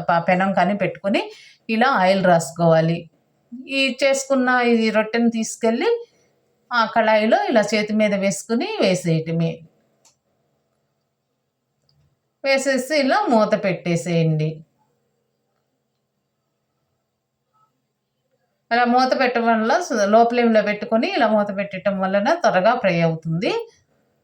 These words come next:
ఇలా రెండు నిమిషాలు అయితే ఉంచాలి అలా లో ఫ్లేమ్‌లో పెట్టి. రెండు నిమిషాల తర్వాత ఇలా మళ్ళీ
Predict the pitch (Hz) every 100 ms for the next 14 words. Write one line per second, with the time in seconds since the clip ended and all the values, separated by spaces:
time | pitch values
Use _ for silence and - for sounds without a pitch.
0 | - 240 240 226 220 226 233 233 233 262
1 | 247 220 214 320 269 196 170 175 165 160
2 | 170 165 175 165 170 165 160 160 160 175
3 | 202 220 233 240 233 247 233 214 202 208
4 | 208 440 - - _ _ _ - 247 233
5 | 190 - _ - 214 226